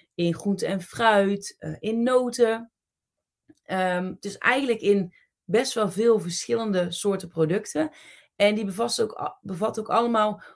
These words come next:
eh, verschillende vezels. Dus het is ook goed om daarin echt flink te variëren. Dus dat is, als je naar voeding kijkt, is het ook goed om te letten op bijvoorbeeld gefermenteerde producten, zoals yoghurt en augurken. Eh,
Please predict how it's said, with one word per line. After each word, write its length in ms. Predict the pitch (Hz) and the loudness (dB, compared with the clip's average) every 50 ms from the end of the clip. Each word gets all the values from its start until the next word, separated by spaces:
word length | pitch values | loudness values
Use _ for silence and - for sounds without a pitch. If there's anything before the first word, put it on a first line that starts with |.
| _ _ _ _ _ | _ _ _ _ _
eh, 200 | - 185 185 190 | -4 -2 -2 -2
verschillende 440 | 170 175 - - 302 302 302 254 220 | -2 -4 -2 0 2 4 4 4 2
vezels. 560 | - - 202 214 208 - 156 147 147 - - | 2 4 4 4 4 4 0 -4 -6 -6 -6
Dus 120 | - 185 180 | -6 -6 -6
het 100 | 180 - | -6 -6
is 160 | 214 196 226 | -6 -6 -6
ook 80 | 214 | -8
goed 180 | - 254 240 - | -8 -10 -8 -4
om 60 | 214 | -2
daarin 360 | 208 202 202 202 202 196 196 | 0 0 0 0 -4 -6 -6
echt 180 | - - 190 - | -6 -10 -10 -10
flink 220 | - 214 214 202 | -6 -6 -6 -4
te 100 | - 180 | -4 -8
variëren. 800 | 170 175 180 165 160 160 156 160 180 202 240 240 302 - 480 494 _ _ _ _ _ _ _ _ _ _ _ _ _ _ _ _ _ | -4 -2 0 0 2 2 2 2 2 0 -2 -4 -4 -4 -4 -6 _ _ _ _ _ _ _ _ _ _ _ _ _ _ _ _ _
Dus 160 | - 214 208 | -8 -6 -2
dat 160 | 180 233 240 240 | 0 0 0 -2
is, 160 | 214 - _ _ | -4 -12 _ _
als 180 | - - 202 175 | -8 -8 -6 -4
je 60 | 185 | -2
naar 120 | 190 180 170 | -2 -2 -2
voeding 300 | - 226 - 269 247 240 | -2 -4 -4 -4 -2 2
kijkt, 440 | 240 226 220 233 240 - - - _ _ | 4 4 4 4 2 -4 -10 -14 _ _
is 100 | - 208 | -10 -8
het 120 | 202 - | -2 -2
ook 120 | 226 220 - | -2 -2 -2
goed 180 | - 269 247 - | -8 -8 -6 -6
om 80 | 220 | -6
te 100 | 202 208 | -4 -2
letten 260 | 202 - 196 196 202 190 | 2 2 2 2 0 -6
op 140 | 185 - _ _ - _ | -6 -6 _ _ -20 _
bijvoorbeeld 360 | _ _ - 202 196 196 - | _ _ -4 -4 -4 -4 -6
gefermenteerde 920 | - - 196 185 180 180 - - 208 196 180 175 170 - 208 233 - 294 | -6 -4 -2 0 -2 -2 -2 -4 -2 -2 -2 -2 -2 -2 -2 -2 -2 -4
producten, 720 | 294 - 254 269 240 254 254 254 - - 262 262 269 - _ _ _ | -8 -8 -8 -6 -4 -4 -6 -6 -8 -8 -6 -6 -8 -8 _ _ _
zoals 280 | - - 196 180 175 | -6 -4 -4 -4 -2
yoghurt 540 | 190 208 208 208 - 208 190 190 190 190 - | 0 0 0 0 2 0 2 2 0 -2 -6
en 160 | - 170 170 | -6 -4 -4
augurken. 680 | 170 175 170 - 233 226 220 214 214 214 208 208 202 | -2 -4 -4 0 0 0 0 0 0 0 2 2 0
Eh, 40 | 202 | -2